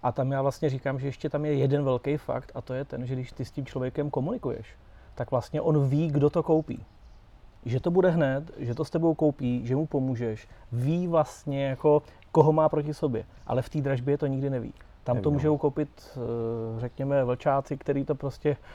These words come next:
Speaker 1: eh, budou řešit <laughs> převzetí nemovitosti různými způsoby,
Speaker 2: Tak.
Speaker 1: takže i t-, i ta cesta té dohody je vlastně pro ty lidi smysluplná, že vědí, „Hele, dostanete tři měsíce na vystěhování, prostě můžete si to připravit“, takže to mě tam
Speaker 2: Můžete
Speaker 1: dává.
Speaker 2: si vzít, co chcete a tak dále.
Speaker 1: Hmm.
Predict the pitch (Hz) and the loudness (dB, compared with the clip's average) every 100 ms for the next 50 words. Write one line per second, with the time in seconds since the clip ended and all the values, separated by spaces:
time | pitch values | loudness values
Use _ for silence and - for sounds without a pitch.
0 | - - - - 120 143 143 139 - 151 | -18 -18 -8 -4 2 6 8 6 2 0
1 | - 127 - 139 - - - - 131 135 | 0 -2 2 0 -2 -18 -14 -2 2 2
2 | 143 131 135 139 - 143 127 127 135 143 | 2 2 2 0 -2 0 0 0 -2 -4
3 | 135 - 143 143 139 135 147 135 - 147 | -6 -2 2 4 2 2 2 0 0 2
4 | 151 165 - 160 175 156 131 135 143 135 | 4 4 4 2 4 4 4 4 4 4
5 | - 143 143 131 135 131 135 135 - - | 2 0 0 0 0 2 2 0 -2 -10
6 | - - - - - 127 - 127 - 123 | -20 -20 -20 -18 -4 -4 0 -2 0 0
7 | 120 123 117 120 123 120 - 131 123 127 | 0 0 0 2 2 0 0 -2 0 0
8 | 120 123 113 120 - 127 - - 131 127 | 2 2 2 -2 -2 -2 -2 -8 -6 -6
9 | 110 120 127 123 113 - 117 120 117 113 | -4 -6 -4 -6 -6 -6 -4 0 0 0
10 | 117 120 - - 117 117 120 - 117 117 | -2 -6 -10 -6 -4 -4 -6 -8 -8 -8
11 | - 110 113 117 117 117 117 120 104 104 | -8 -8 -8 -8 -10 -8 -8 -6 -4 -2
12 | 110 117 101 101 92 - - - 95 90 | -2 -4 -4 -4 -6 -12 -14 -12 -8 -6
13 | 87 85 82 - - 110 | -4 -4 -6 -10 -16 -14